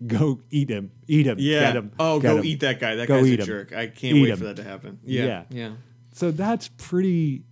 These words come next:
Speaker 1: I think that's a pretty great example of the way our desire is implicated in the image that we, you know, like,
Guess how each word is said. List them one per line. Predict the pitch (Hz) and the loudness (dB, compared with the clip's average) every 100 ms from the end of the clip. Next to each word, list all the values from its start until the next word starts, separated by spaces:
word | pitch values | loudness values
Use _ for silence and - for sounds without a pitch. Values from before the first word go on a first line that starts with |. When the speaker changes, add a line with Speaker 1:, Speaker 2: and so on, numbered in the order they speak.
| _ | _
Speaker 1:
I | 143 180 | 0 0
think | 175 147 | 0 -2
that's | 151 143 | -4 -6
a | 127 | -8
pretty | - 147 135 | -6 -4 -4
great | 113 131 131 | -4 -4 -4
example | 117 110 139 160 123 | -6 -6 -6 -6 -10
of | 107 | -12
the | 113 | -10
way | 113 | -10
our | 113 123 127 | -10 -10 -8
desire | 117 107 120 135 123 113 | -8 -10 -10 -8 -6 -6
is | 107 | -8
implicated | 123 120 123 - 113 110 104 | -12 -12 -12 -12 -12 -10 -10
in | 110 123 107 107 104 _ _ _ _ _ _ _ | -10 -8 -8 -8 -12 _ _ _ _ _ _ _
the | 123 123 | -8 -6
image | 131 120 117 107 | -6 -6 -8 -12
that | - 113 | -16 -12
we, | 117 110 - _ - | -12 -12 -16 _ -4
you | 139 | -2
know, | 120 | 0
like, | 120 - | -4 -8